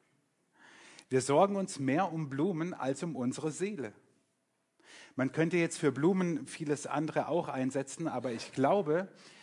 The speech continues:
dass wir uns zu wenig um unsere Seele sorgen und kümmern. Und deswegen ist diese Predigtreihe hoffentlich für dich so etwas, wo du auftankst für deine Seele.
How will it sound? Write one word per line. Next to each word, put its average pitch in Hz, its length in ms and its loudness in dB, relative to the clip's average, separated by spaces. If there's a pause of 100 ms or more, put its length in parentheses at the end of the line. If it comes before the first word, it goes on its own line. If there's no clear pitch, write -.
(160)
dass 135 280 0
wir 135 260 4
uns 135 480 -4
zu 113 320 -4
wenig 175 640 0
um 131 160 -6
unsere 127 420 -2
Seele 151 760 0
sorgen 127 480 -2
und 120 300 -6
kümmern. 95 480 -6 (580)
Und 135 260 0
deswegen 180 580 0 (720)
ist - 220 -6
diese 139 180 -2
Predigtreihe 123 1000 2
hoffentlich 151 540 -2 (240)
für 135 120 -8
dich - 300 -8
so 135 260 -2 (120)
etwas, 135 420 -8
wo 131 80 -2
du 127 100 -4 (100)
auftankst - 760 -2 (280)
für - 140 -4
deine 135 360 2
Seele. 139 580 -4